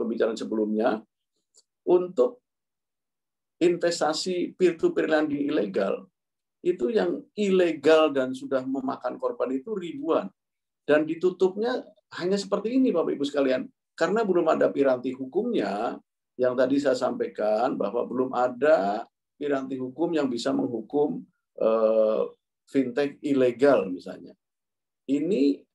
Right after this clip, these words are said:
makanya O J K dapat laporan dari masyarakat atau aktif menggali lewat cyber patrol,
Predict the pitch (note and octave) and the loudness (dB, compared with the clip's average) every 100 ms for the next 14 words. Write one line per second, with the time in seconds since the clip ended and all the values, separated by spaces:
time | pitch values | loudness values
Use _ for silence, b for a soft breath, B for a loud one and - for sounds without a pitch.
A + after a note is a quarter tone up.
0 | - D3 - G#3+ E3 A3 E3 E3 A#2+ - | -4 -2 2 4 2 0 0 0 -2 0
1 | C#3+ F3+ - - _ _ _ _ _ _ | 0 0 -4 -16 _ _ _ _ _ _
2 | - B2+ C#3 C#3 C3+ C#3 C3+ C3 C3 B2+ | 0 0 2 0 0 0 2 2 0 -2
3 | B2 A#2 F3+ G3 F#3+ - C#3 - D3+ C#4+ | -2 -2 -4 -8 -6 -6 -6 -6 -8 -4
4 | - A#2+ G2 A2 F#3+ - B2 A#2+ - - | -2 0 -2 -2 -2 0 2 2 0 -2
5 | B2 A2 G#2 - G#2+ - C3+ G3+ G#3+ | -2 0 -4 -4 -8 -4 -2 -2 -4